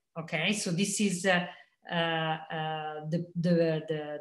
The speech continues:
the precentral, is the most anterior part of the precentral gyrus. So we drew this border, and then the, the most anterior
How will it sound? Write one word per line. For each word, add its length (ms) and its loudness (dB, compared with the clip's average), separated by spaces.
the 80 2
precentral, 760 4
is 240 0
the 240 2
most 360 6
anterior 500 0
part 340 2
of 160 0
the 140 4
precentral 520 2
gyrus. 680 -8
So 340 4
we 180 8
drew 220 6
this 220 4
border, 380 6
and 160 4
then 300 6
the, 280 -2
the 160 2
most 300 4
anterior 480 6